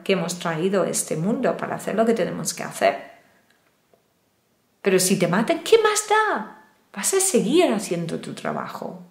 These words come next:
Vas a continuar evolucionando. Vas a seguir siendo tú.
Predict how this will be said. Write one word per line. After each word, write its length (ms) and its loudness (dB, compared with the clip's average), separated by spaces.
Vas 180 0
a 60 0
continuar 680 2
evolucionando. 1040 -4
Vas 200 -2
a 40 4
seguir 800 2
siendo 500 2
tú. 420 -4